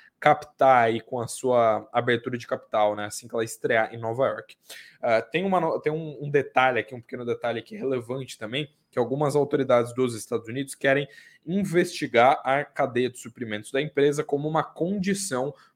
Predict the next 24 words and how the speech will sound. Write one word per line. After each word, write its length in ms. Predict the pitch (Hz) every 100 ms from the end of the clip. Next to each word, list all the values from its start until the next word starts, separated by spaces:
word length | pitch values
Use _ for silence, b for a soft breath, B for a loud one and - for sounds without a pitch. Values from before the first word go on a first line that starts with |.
| _
pra 140 | 117
ela 160 | 123 127
abrir 180 | 120 123
o 60 |
seu 120 | -
capital, 380 | 127 180 - 107
ou 80 | 110
seja, 300 | - 104 110
pra 160 | - 135
fazer 260 | 160 147
o 80 | 160
I 60 | 160
P 140 | 151
O, 200 | 147 156 B B
só 340 | - - 143 139
se 140 | -
deixar 300 | 139 127 135
a 20 |
sua 140 | 123 123
cadeia 260 | 120 117
de 80 | 113
suprimentos 560 | - 110 120 107 113 -
ser 100 | 120
investigada, 800 | 117 123 - 135 131 127 127